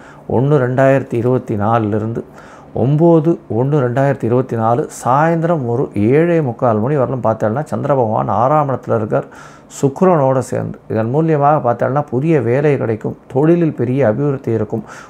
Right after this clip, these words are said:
புதிய கடன் வாங்கக்கூடிய வாய்ப்புகள் நிச்சயமாக உண்டு. கடனின் மூலியமாக தொழிலில் அபிவிருத்தி இருக்கும். உங்களுடைய ராசிக்கு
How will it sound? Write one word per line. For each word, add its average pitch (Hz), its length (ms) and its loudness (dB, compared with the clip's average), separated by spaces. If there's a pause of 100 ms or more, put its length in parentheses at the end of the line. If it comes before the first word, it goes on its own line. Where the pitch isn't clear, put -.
புதிய 160 280 4
கடன் 156 340 0
வாங்கக்கூடிய 123 580 0
வாய்ப்புகள் 113 500 0
நிச்சயமாக 113 520 0
உண்டு. 110 320 -2
கடனின் 147 360 0
மூலியமாக 120 560 0
தொழிலில் 123 360 -2
அபிவிருத்தி 110 460 -2
இருக்கும். 98 320 -6 (500)
உங்களுடைய 127 400 2
ராசிக்கு 156 580 0